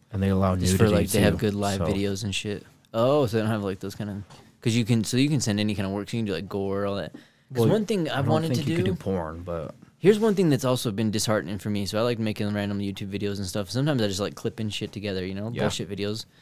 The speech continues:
Speaker 2: And, uh, it sucked when I'd make something with cool songs that I liked,
Speaker 1: Yeah.
Speaker 2: and then all of a sudden it just hit you with copyright. And I wasn't making any money off it, but it's like, it just like someone just being like, "Hey, don't do that."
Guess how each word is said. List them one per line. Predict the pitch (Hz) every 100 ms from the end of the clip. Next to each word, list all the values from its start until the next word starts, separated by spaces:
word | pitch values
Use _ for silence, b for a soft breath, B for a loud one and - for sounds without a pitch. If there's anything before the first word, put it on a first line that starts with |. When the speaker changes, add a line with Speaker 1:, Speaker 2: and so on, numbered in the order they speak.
| b b b b -
Speaker 2:
And, | 110 107 101 101
uh, | 95 92 85 92 - _ _ _ -
it | 113
sucked | - - 151 156 139
when | 120
I'd | 104
make | 107 104
something | 131 107
with | 107 -
cool | - 110 101
songs | - 107 101 110 110
that | 107
I |
liked, | 107 123 131 - _ -
Speaker 1:
Yeah. | -
Speaker 2:
and | 110
then | 104
all | 98
of |
a | 95
sudden | 107 87
it |
just | 95 95
hit | 101
you | 101
with | 95
copyright. | 104 95 107 104
And |
I | 117
wasn't | 143 117
making | 110 110
any | 104 98
money | 98 101 117 98
off | 92 87
it, | 92
but | 90 90 - b b b b b
it's | 127 143 185
like, | 196
it | 131
just | 180 180
like | 160
someone | - 127 123 113
just | 104 -
being | 110 104
like, | 98 -
"Hey, | 151 147
don't | 117 127 107
do | 98
that." | 92 90 95